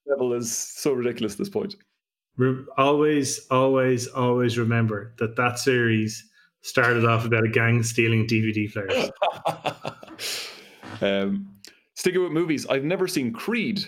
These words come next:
Speaker 1: Is that good?
Speaker 2: Phenomenal, phenomenal film. Again,
Speaker 1: Yeah.
Speaker 2: it's, it's, it's Michael B. Jordan. Michael B.
Speaker 1: Yeah.
Speaker 2: Jordan has been amazing in everything he's in. He's, like, he stole the show in Black Panther.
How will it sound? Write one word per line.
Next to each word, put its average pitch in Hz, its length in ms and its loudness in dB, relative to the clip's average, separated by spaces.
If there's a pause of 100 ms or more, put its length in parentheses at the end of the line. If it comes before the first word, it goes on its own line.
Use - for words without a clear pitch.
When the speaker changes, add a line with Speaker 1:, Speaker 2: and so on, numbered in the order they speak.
(1160)
Speaker 1:
Is 117 60 -4
that 170 140 -2
good? 214 120 2
Speaker 2:
Phenomenal, 143 640 2
phenomenal 143 560 2
film. 113 180 -4 (460)
Again, 185 360 4
Speaker 1:
Yeah. 143 60 2
Speaker 2:
it's, - 140 -6
it's, 151 180 -6
it's 170 240 -2
Michael 165 220 2
B. 139 140 2
Jordan. 113 420 0 (100)
Michael 151 300 0
B. 147 100 2
Speaker 1:
Yeah. 127 60 0
Speaker 2:
Jordan 120 440 4
has 113 480 0
been 117 240 0
amazing 117 360 2
in 113 80 2
everything 110 280 -2
he's 98 160 -8
in. - 80 -18 (1700)
He's, 123 1080 0 (280)
like, 143 300 2
he - 380 -4
stole 160 500 2
the 143 100 4
show 117 540 2
in 117 160 2
Black 113 240 0
Panther. 101 300 -14